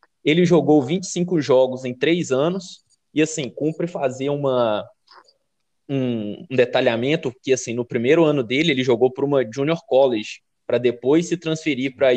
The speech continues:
U A B. Então, assim, ele jogou menos tempo, né? Jogou por um, por um programa menor. E, e jogando por lá, ele conseguiu mil seiscentas e quarenta e duas jardas,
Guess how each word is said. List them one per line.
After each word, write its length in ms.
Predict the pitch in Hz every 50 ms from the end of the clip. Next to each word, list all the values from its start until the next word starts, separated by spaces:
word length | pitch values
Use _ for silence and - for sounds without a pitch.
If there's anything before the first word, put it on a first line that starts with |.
| 123 131
U 120 | 135 147
A 40 | 156
B. 340 | 151 131 117 117 110 113 - _ _ _ _ _ _ _
Então, 140 | _ 123 127
assim, 180 | 127 127 127 113
ele 160 | 104 113 117
jogou 420 | 120 120 117 110 123 127 131 120
menos 460 | 120 117 123 139 151 151 147 135 -
tempo, 420 | - - 131 139 151 175 175 175 - _ _ _ _ _ _ _ _ -
né? 280 | 123 135 160 156 156 -
Jogou 400 | 107 - 117 113 107 123 123 120
por 140 | 123 123 120
um, 420 | 120 123 120 113 107 101 95 104 - _ _ _ _
por 100 | - 123
um 60 | 120
programa 460 | 117 - 120 113 107 117 117 117 117 117
menor. 500 | 120 120 123 123 113 120 139 175 180 - - - _ _ _ _ _ _ _ _ _ _ _ _ -
E, 360 | 214 220 220 214 214 196 175 185 _ _ _ _
e 160 | - 170 165 165
jogando 460 | 175 180 160 151 165 190 220 220 214
por 220 | - - 226 185
lá, 160 | 156 131 127
ele 120 | 131 135 139
conseguiu 540 | - 147 151 - - 143 131 135 151 151 143
mil 320 | 127 131 156 185 214 226
seiscentas 640 | - - 220 165 170 - - 143 151 156 156 139 135
e 60 | -
quarenta 340 | - 135 127 131 139 131 131
e 80 | 127
duas 300 | 113 113 127 123 120 117
jardas, 600 | 117 120 127 151 165 180 175 180 180 175 - -